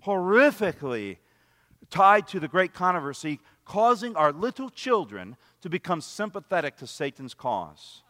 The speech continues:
Very innocently, very subtly. Now, some people will sit and they'll scoff, and that's okay. But the reality is, I'm not right because I'm passionate about it. I'm not right because it's my opinion. I'm right about it because it's the Word of God.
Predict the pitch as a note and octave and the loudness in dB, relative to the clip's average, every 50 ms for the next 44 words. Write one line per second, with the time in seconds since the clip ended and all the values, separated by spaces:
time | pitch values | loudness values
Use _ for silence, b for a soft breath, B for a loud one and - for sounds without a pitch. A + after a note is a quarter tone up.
0 | b b b b b b A2+ C#3 G3+ A3+ A#3+ B3 A3 F#3+ G3 G3+ G3+ - - - | b b b b b b 0 4 4 6 6 4 2 0 -2 -2 -2 -4 -8 -12
1 | F#3 E3+ F3 F#3 F3 E3+ C3+ D#3 E3 F3 E3+ - - - E3+ D3+ C#3+ C#3+ C3 C3 | -12 -6 -4 -4 -4 -2 -2 -2 -2 -2 -2 -4 -4 -4 -2 -2 -2 -4 -4 -4
2 | C3 - - G3+ G#3 F#3+ - F3+ F#3+ F3+ D#3+ C#3+ C3 - - - F#3+ D#3+ C#3+ D#3+ | -4 -4 -4 -4 -6 -6 -8 -10 -12 -10 -12 -14 -14 -14 -10 -10 -10 -10 -8 -10
3 | D#3+ D#3+ - - - D#3+ C#3 C3 C3 C#3+ D3 - - A#2+ B2 C#3+ C#3+ - F#3 F#3 | -12 -12 -12 -12 -4 -2 0 0 0 -2 -6 -12 -12 -8 -8 -8 -8 -8 -12 -14
4 | - - D#3 C3+ A#2+ B2+ C#3+ C#3+ b b b b b b b b - D3+ B2 C3 | -10 -8 -6 -6 -6 -6 -8 -12 b b b b b b b b -6 -6 -4 -2
5 | B2+ C3+ C#3+ D#3+ F3+ F#3+ F#3+ - - D3+ C#3 D3+ E3+ G3 G#3 G3+ - b b b | -2 0 4 4 4 4 2 0 -4 -4 -2 0 0 0 -2 -4 -8 b b b
6 | b b b D3+ G3+ A3+ G#3+ G3+ F3+ D3+ A2+ G#2+ A2 C#3 F#3 F#3+ C#3 G#2+ F#2 G2+ | b b b 4 4 4 4 2 2 2 0 -2 0 2 2 2 2 0 -4 -12
7 | B2+ - - C#3+ G#2+ A#2+ G#2+ G2 - C#3+ D3 D#3 D3+ - - A2 F#2 F2+ F2+ E2+ | -16 -10 -8 -8 -8 -8 -10 -8 -4 -4 -4 -4 -4 -6 -14 -16 -16 -16 -14 -12
8 | F2 E2+ E2+ F#2 A2+ - b b b b - F3+ G3+ G3+ F#3 D#3 C3 C3+ D3 E3+ | -12 -12 -12 -12 -14 -18 b b b b 2 2 4 6 4 4 4 2 4 4
9 | F#3 G3 F3 D3 D3 - D3+ C#3+ A2+ B2 - D3 C3+ B2 A#2 G#2+ G2 - - F3+ | 4 4 2 -4 -10 -10 -10 -12 -12 -12 -8 -4 -2 -2 -2 -2 -6 -8 -6 -6
10 | F#3 D#3 A#2+ F#2+ F#2 F2 b b b b b D3+ F3 F3 D#3 D3 D#3 E3+ G3 F#3 | -6 -4 -6 -8 -10 -12 b b b b b 2 2 2 2 4 6 6 6 4
11 | D#3+ C3+ B2+ B2+ C#3 D3+ C#3 C3+ - D#3+ D3+ A#2 B2+ A#2 - - A#2 A2 A#2+ D3+ | 4 2 2 2 2 0 -6 -8 -8 -8 -8 -8 -8 -14 -14 -14 -12 -8 -6 -4
12 | E3+ E3 C#3 A#2 G2+ C3+ C#3 D#3+ D3+ A#2+ G#2+ A2 A2+ | -4 -4 -6 -8 -4 -2 2 2 2 2 2 0 -4